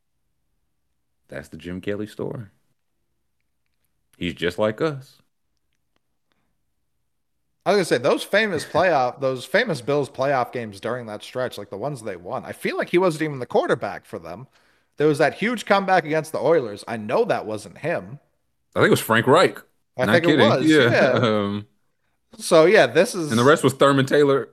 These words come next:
Speaker 1: or Thurman Ta-, why do you call him Thurman?
Speaker 2: <laughs>
Speaker 1: Thurman Thomas and Bruce Smith. I see why. The guy's a pussy hound and not even good at it, particularly.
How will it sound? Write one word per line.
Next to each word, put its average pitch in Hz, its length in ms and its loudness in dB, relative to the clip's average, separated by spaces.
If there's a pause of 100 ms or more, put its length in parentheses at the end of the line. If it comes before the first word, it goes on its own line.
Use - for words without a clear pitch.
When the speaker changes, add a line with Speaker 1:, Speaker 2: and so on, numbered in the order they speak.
Speaker 1:
or 110 100 -2
Thurman 160 360 -14
Ta-, 151 120 -20
why 202 180 -12
do - 80 -12
you 151 60 -12
call 156 120 -8
him 131 60 -10
Thurman? 139 220 -4
Speaker 2:
<laughs> - 140 -10
Speaker 1:
Thurman 156 260 2
Thomas 147 420 2
and 113 120 -2
Bruce 135 240 0
Smith. 131 340 -2 (1700)
I 87 100 -8
see 170 200 -2
why. 160 480 4
The 208 220 -2
guy's 202 220 2
a 202 40 -4
pussy 226 320 0
hound 98 440 -2
and 156 80 -4
not 233 140 0
even 233 220 0
good 302 220 2
at 85 140 -2
it, - 100 -14
particularly. 165 720 -2